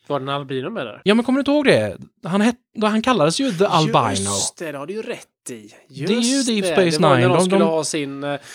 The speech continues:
Speaker 1: revansch där, så skulle de ju gå med Yardzia och fixa, ja, just
Speaker 2: Precis.
Speaker 1: det. Ja, jag har glömt bort.
Speaker 2: Och han, han var ju albino, så att det
Speaker 1: Ja, det har
Speaker 2: sker,
Speaker 1: hänt,
Speaker 2: det är
Speaker 1: ja.
Speaker 2: ju inte
Speaker 1: Nej, det är
Speaker 2: unprecedented.
Speaker 1: sant. Det är sant.
Speaker 2: Så, eh,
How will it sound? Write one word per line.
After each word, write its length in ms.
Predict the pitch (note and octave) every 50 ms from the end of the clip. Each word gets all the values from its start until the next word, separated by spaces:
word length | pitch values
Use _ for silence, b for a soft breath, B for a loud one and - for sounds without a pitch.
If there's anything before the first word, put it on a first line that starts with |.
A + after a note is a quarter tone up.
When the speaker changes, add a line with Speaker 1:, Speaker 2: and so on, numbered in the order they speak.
| B A2+ B
Speaker 1:
revansch 580 | - C#3+ D3 D3 C#3 C#3+ C#3+ D#3 E3+ F3+ F3 -
där, 220 | - C#3 G#2+ G#2 A2 A#2
så 120 | A#2 -
skulle 300 | - - - D#3+ D3 C3+
de 140 | C#3 C#3 C#3
ju 60 | C#3
gå 260 | C#3 C3+ C3+ B2 A#2+ A#2+
med 120 | B2+ B2+
Yardzia 540 | C3 C3 B2+ - - B2+ A#2 A#2 B2 B2+ B2
och 100 | B2 A#2+
fixa, 220 | C3+ B2 - -
ja, 200 | C#3+ C3+ D3 C#3+
just 200 | B2+ C3 F3+ -
Speaker 2:
Precis. 720 | F#3 F3 - - G#3+ A#3+ C#4+ B3+ C#3+ - - - - - -
Speaker 1:
det. 60 | - D3
Ja, 40 |
jag 80 | D3 E3+
har 60 | F3
glömt 200 | C#3 C3+ C3 -
bort. 460 | - - - _ _ - - - - -
Speaker 2:
Och 80 | - E3
han, 240 | E3 G#3 G#3+ - E3+
han 220 | G3 A3+ B3 A#3
var 280 | A3+ G3 D#3 C#3+ D#3 G3
ju 140 | B3 D4
albino, 540 | D4 C4 A3+ G3 E3+ B2+ A#2+ A2+ A2 A#2 B2
så 80 | B2 D3+
att 120 | C#3+ -
det 80 | - D3 D3+
Speaker 1:
Ja, 100 | F#3 F#3
det 60 | - C3
har 220 | D3 - F#3+ A#3
Speaker 2:
sker, 140 | C#4 D4 B3+
Speaker 1:
hänt, 140 | G3+ D#3 D#3+
Speaker 2:
det 60 | D3+
är 40 | D#3
Speaker 1:
ja. 60 | G3
Speaker 2:
ju 260 | B3 C#4 D4 C#4+ D4
inte 300 | C4+ A#3 F#3+ - - E3
Speaker 1:
Nej, 80 | D#3 D3+
det 40 | D3 D3 C#3+ D3 C#3+ C#3+ C#3+ C#3+
är 120 | - - D#3+
Speaker 2:
unprecedented. 500 | C#3+ C3 B2 C#3+ G3 - - A2 G2+ G2 -
Speaker 1:
sant. 300 | - D#3+ E3 - - - _ _ _ -
Det 40 |
är 20 | -
sant. 400 | - G#3+ C#3 A#2 - - - - _ _
Speaker 2:
Så, 460 | - - - - - D3 D3 D3 D3 D3+ D3 D3 D3+
eh, 100 | D#3